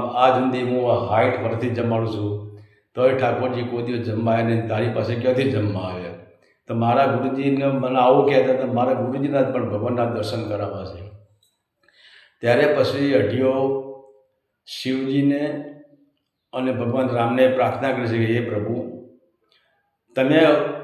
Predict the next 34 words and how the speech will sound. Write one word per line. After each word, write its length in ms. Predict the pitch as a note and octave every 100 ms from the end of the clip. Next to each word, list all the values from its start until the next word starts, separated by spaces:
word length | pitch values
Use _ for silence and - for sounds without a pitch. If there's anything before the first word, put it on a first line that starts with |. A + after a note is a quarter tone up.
| - - C3+
અહીં 240 | C#3 D#3+
જ 40 |
રોકો, 460 | D3+ C3+ A2 G#2 A2+
હું 320 | G#2+ A#2 C3+
મારા 240 | B2+ C3+ C3+
ગુરુજીને 500 | A2+ A#2+ B2+ B2+ B2+
બોલાવીને 420 | A2+ A2 G#2+ G#2+
આવું 220 | F#2+ G2
છું 400 | - - - -
અને 140 | C#3+
તમે 240 | C#3 C3 C#3+
મને 380 | B2 A2+ B2+ D3+
દર્શન 400 | C#3+ C3 C#3+ C3+
આપ્યા, 240 | B2+ C3
મારા 360 | A#2 A2+ G2+ G2+
ગુરુજીને 480 | G#2 A2+ A#2+ A#2
દર્શન 360 | G#2+ G#2 G2+ G2
આપો." 360 | F2+ - - - - _ _ _ _ _ _ _ _
ત્યારે 460 | B2+ B2+ C3 E3 B2+
રામ 340 | B2 C#3+ C#3+
કહે 180 | C3+ C3+
છે 160 | D3+
કે, 80 | C#3+
"બેટા 280 | A#2+ A#2+ C#3
અઢિયા, 380 | G2+ G#2+ C3 -
તારા 360 | B2 A2+ C3
ગુરુજી 440 | C3 A#2+ B2+ B2 C3
અમારા 260 | B2 B2
દર્શનના 500 | B2 A2+ - C3 B2+
અધિકારી 460 | A2 G#2 A#2 B2 A#2+
હજુ 300 | G#2+ A#2+ A#2
થયા 240 | - A#2
જ 40 | B2+
નથી." 420 | G#2+ G2+ F#2